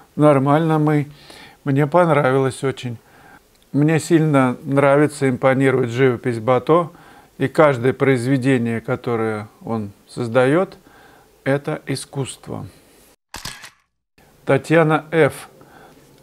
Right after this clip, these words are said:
Низкий поклон вам за творчество. Спасибо, беседа о живописи. Спасибо, Татьяна. Не могли бы вы сказать несколько слов по поводу изображения, надписей на картинах?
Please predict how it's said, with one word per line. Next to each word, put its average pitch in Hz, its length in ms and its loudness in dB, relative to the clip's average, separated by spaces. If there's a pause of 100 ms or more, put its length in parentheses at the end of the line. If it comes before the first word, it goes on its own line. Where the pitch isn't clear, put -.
Низкий 147 380 -2
поклон 156 840 0
вам 160 420 -4
за 127 160 -4
творчество. - 520 -6
Спасибо, 131 680 0
беседа 123 480 -2
о 120 60 0
живописи. 110 400 -8
Спасибо, 135 440 -8
Татьяна. 120 540 -8
Не 127 140 -4
могли 131 340 -2
бы 120 220 -4
вы 139 240 0
сказать 147 480 -4
несколько 135 340 -6
слов 156 320 -4
по 120 140 -6
поводу 139 400 -2
изображения, 120 840 -2
надписей 123 760 -4
на 131 160 -8
картинах? 170 580 -6